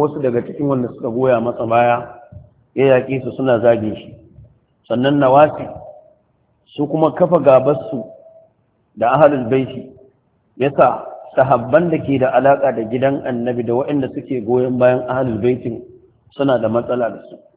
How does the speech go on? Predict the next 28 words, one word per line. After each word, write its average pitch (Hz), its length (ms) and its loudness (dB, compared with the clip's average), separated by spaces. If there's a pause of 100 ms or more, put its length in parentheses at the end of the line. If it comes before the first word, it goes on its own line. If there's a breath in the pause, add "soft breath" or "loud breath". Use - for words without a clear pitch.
(640)
Sannan 123 220 0
haka 147 260 2
nan 143 280 0
Al-Mu'tazila, 120 920 -2 (840)
wayannan 147 420 2
su 147 80 -2
ne 139 280 -2
firaku 147 400 0 (1080)
guda 131 640 4
hudu 147 360 -4
da 135 120 -6
suke 123 320 -8
sukan 131 400 -6
sahabbai, 107 440 -12 (920)
amma 139 240 6
wanda 147 320 0
suka 175 300 -2 (100)
su 151 80 -8
ya 147 160 2
ci - 80 -8
gaba 135 240 0
da 131 100 4
wanzuwa, 117 560 -2
suka 123 180 -6
mayar 127 380 -2
da 120 100 -6
shi 139 200 -8
aqida 135 760 -4